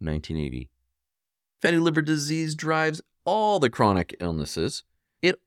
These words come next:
also causes you to be insulin resistant.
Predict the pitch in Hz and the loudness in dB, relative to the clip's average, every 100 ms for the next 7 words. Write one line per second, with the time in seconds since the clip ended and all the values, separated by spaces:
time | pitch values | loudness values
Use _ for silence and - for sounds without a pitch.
0 | - 180 214 233 226 - 165 170 175 139 | 0 0 0 -4 -4 -4 -2 -2 -2 -6
1 | 127 156 185 - 131 196 - 180 220 208 | -4 -4 -4 -6 -8 -8 -6 -6 -4 -6
2 | 220 220 220 143 110 120 175 - 71 - | -4 -4 -4 -2 -2 0 -2 -2 -8 -10